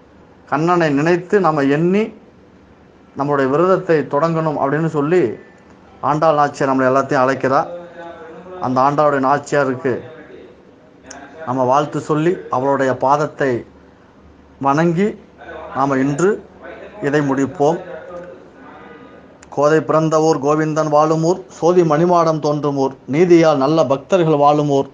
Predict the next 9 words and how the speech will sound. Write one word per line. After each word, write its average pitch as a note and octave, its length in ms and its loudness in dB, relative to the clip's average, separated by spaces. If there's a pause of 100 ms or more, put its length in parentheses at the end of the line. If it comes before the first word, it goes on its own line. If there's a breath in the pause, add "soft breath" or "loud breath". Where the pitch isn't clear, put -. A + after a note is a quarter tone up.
(140)
நான்மறைகள் D#3 560 4
ஓதும் D3 360 2
ஊர், C3 180 0 (460 loud breath)
வில்லிபுத்தூர் F3+ 680 4
வேதக்கோனூர் D#3+ 760 2
பாதங்கள் D#3 520 0
தீர்க்கும் D3 420 -2
பரமனடி D#3 500 2
காட்டும் E3+ 480 -2